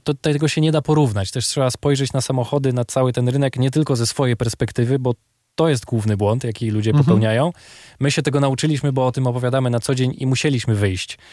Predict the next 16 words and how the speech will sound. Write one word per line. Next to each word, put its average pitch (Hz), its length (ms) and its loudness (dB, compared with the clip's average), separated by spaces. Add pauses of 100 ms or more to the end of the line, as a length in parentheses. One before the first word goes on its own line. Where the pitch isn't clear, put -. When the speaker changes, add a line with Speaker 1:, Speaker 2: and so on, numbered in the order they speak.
(140)
Speaker 1:
z - 100 -4
tej 120 120 2
naszej 110 280 0
strefy, 101 440 -4 (720)
e, 110 380 0
i 117 220 -4
spojrzeć 117 400 0
trochę 120 260 -2
oczami 117 140 4
Speaker 2:
Najważniejsze 117 360 4
Speaker 1:
rynku. 131 140 0
Speaker 2:
to 123 80 4
wyjść 131 220 2
ze 127 120 0
strefy 123 280 -4
komfortu. 95 580 -2